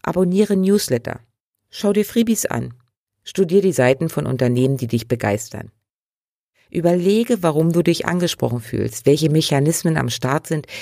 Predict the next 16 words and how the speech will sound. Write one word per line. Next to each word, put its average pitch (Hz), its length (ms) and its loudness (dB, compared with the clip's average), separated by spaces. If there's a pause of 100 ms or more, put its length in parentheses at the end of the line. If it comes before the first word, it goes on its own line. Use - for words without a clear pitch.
(140)
die 135 60 -4
du 143 80 4
vielleicht 135 380 2
entsprechend 143 500 -2
angepasst 120 640 0
auch - 180 -2
nutzen 127 300 0
kannst. 113 480 -8 (1000)
Das 135 180 -4
gilt 143 160 0
nicht 156 180 -4
nur 147 100 0
für 139 80 0
deine 127 200 4
eigene 190 300 2
Branche. 113 460 -4